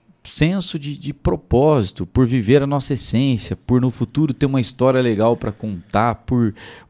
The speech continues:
por ter desejo de colecionar depoimentos, que eu acho que é mais ou menos o que te move. Quantos depoimentos? Já teve um depoimento que você recebeu que te arrepiou assim? Você falou, "Caraca, velho, olha isso aqui, que da hora."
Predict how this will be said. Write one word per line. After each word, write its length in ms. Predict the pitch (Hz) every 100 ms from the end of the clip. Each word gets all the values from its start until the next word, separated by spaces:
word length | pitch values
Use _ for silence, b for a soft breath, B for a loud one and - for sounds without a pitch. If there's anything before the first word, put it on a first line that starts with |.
| _
por 320 | - 127 117
ter 240 | - 139
desejo 540 | 135 131 95 104 147 131
de 80 | 135
colecionar 500 | 160 151 139 143 143
depoimentos, 520 | 143 151 139 151 -
que 80 | 165
eu 40 |
acho 140 | 151
que 80 | -
é 40 | 151
mais 180 | 160
ou 80 | 156
menos 180 | 151 151
o 160 | - 143
que 120 | 156
te 160 | - 160
move. 500 | 135 139 143 95 85 B B B -
Quantos 460 | 185 247 - -
depoimentos? 560 | 139 170 - 160 139 139
Já 100 | 214
teve 180 | 302 277
um 60 |
depoimento 560 | 233 170 180 151 151 127
que 80 | -
você 80 |
recebeu 540 | 139 131 - 107 127 131
que 160 | 127
te 160 | 110 147
arrepiou 580 | 110 120 113 110 113 113
assim? 300 | 95 - 127
Você 120 | 120
falou, 200 | 117 110
"Caraca, 560 | - 123 127 131 - -
velho, 100 | 110
olha 140 | 120
isso 120 | 117
aqui, 140 | - 117
que 140 | -
da 160 | - 104
hora." 240 | 95 -